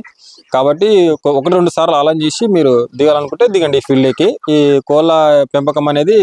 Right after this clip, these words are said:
చాలా మంచిగానే ఉంటుంది, కాకపోతే కనుక మనకి, ఉమ్, షెడ్ వేసుకోవడమే చాలా మెయిన్ వచ్చేసి ఖర్చు చాలా ఎక్కువ అవుతుంది అన్నట్టు. ఈ బ్యాచ్లు ఒక సంవత్సరంకి వచ్చేసి నాలుగు బ్యాచ్లు, ఐదు బ్యాచ్లు అట్లా దిగుతాయి. ఒక మనకు ఒక కోడి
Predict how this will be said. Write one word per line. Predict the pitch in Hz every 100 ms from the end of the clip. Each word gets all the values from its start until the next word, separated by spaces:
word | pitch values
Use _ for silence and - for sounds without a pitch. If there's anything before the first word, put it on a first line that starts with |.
| 156 -
చాలా | 127 135 127
మంచిగానే | 127 131 156
ఉంటుంది, | 143 131 147 247 -
కాకపోతే | 135 143 147
కనుక | 160 254 _ _ _ _ -
మనకి, | 131 131 131 123 117 117 - _ _ _ _ 123
ఉమ్, | 113 113 110 107 _ -
షెడ్ | 135 165
వేసుకోవడమే | 165 170 156 233 233 -
చాలా | 139 151
మెయిన్ | 147 135 143 160 165
వచ్చేసి | 156 165 220
ఖర్చు | - - - 226 151 131 95 -
చాలా | 127 139 147
ఎక్కువ | 139 147
అవుతుంది | 123 117 107
అన్నట్టు. | 104 104 107 - - -
ఈ | 131
బ్యాచ్లు | 135 143 - 180
ఒక | 165
సంవత్సరంకి | 160 143 147 175 165
వచ్చేసి | 165 165 156 214
నాలుగు | 147 143 151 156 151 139
బ్యాచ్లు, | 143 151 196 185 175
ఐదు | 143 147
బ్యాచ్లు | 143 139 202 180
అట్లా | 117 131
దిగుతాయి. | 123 139 143 113 _ _ _ _ _ 123
ఒక | 123
మనకు | 139 151 151
ఒక | 160 151
కోడి | 165 175 185 185